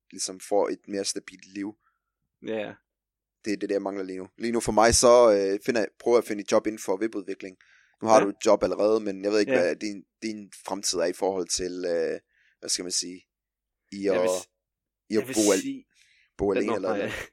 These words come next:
Speaker 2: Ja, men altså, jeg, nå, jeg bor alene, sagde du, eller hvad? <laughs>
Speaker 1: Ja, be-, altså flytte eller et eller andet.
Speaker 2: Nå, ja, ja, ja, ja, ja, nu, nu, øh, bor jeg ikke alene eller noget, men ja, jeg har helt klart,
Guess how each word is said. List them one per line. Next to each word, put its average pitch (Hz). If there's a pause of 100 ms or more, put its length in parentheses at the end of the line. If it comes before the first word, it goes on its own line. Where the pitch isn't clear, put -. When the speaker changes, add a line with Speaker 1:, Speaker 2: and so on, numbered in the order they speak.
(340)
Speaker 2:
Ja, 135
men 123
altså, 120
jeg, 110 (180)
nå, 113
jeg -
bor 117
alene, 117 (220)
sagde 127
du, 127
eller 107 (200)
hvad? 156
<laughs> -
Speaker 1:
Ja, 127
be-, 120
altså 117
flytte 165
eller 123
et 110
eller 110
andet. 113 (480)
Speaker 2:
Nå, 156
ja, 147
ja, 139
ja, 123 (180)
ja, 123 (160)
ja, 117
nu, 131 (200)
nu, 131
øh, 110
bor 110
jeg 107
ikke 113
alene 113
eller 113
noget, 113
men 110 (160)
ja, 120
jeg 117
har 120
helt 143
klart, -